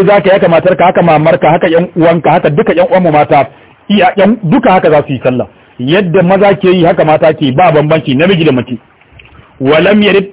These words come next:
fi sunna ma yaqtadi istisna'un nisa'i min babu zalika. Ba a samu wani bangare ba inda aka toge aka ce maza su yi kaza banda mata, ba a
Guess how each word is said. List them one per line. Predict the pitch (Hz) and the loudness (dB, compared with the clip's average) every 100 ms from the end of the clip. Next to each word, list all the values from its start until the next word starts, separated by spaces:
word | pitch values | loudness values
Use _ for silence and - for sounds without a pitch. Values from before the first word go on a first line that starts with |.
| - | -4
fi | 170 - - | -4 -2 -2
sunna | 202 165 123 - _ _ | 0 2 0 -4 _ _
ma | 131 135 170 190 | -6 -2 2 2
yaqtadi | 202 214 214 190 185 208 208 | 2 0 -2 0 0 0 -4
istisna'un | - 185 180 170 208 190 165 | -2 -4 0 0 0 0 0
nisa'i | 156 135 170 165 120 - _ _ - | -2 0 0 0 -4 -10 _ _ -6
min | 143 190 165 | -2 0 0
babu | 185 165 | 2 2
zalika. | 143 151 151 139 | 2 0 0 0
Ba | 160 | 0
a | 160 180 | 0 2
samu | 175 180 208 | 0 2 0
wani | 220 226 | 0 -2
bangare | - 208 202 214 175 | -2 0 0 0 0
ba | 147 156 156 _ _ - | 2 0 -2 _ _ -4
inda | 190 214 180 | -2 0 0
aka | 196 175 | 0 0
toge | 190 196 175 | 0 0 0
aka | 185 190 139 | 0 -2 -2
ce | 175 151 - _ | -2 -2 -6 _
maza | 147 190 220 185 175 | -2 0 2 2 2
su | 196 | 0
yi | 202 208 | -2 -2
kaza | - 180 190 185 - _ | -2 2 2 0 -6 _
banda | 143 185 165 143 | -2 0 0 0
mata, | 123 123 127 - _ - | 0 0 -2 -4 _ -6
ba | 135 | 0
a | 151 | 0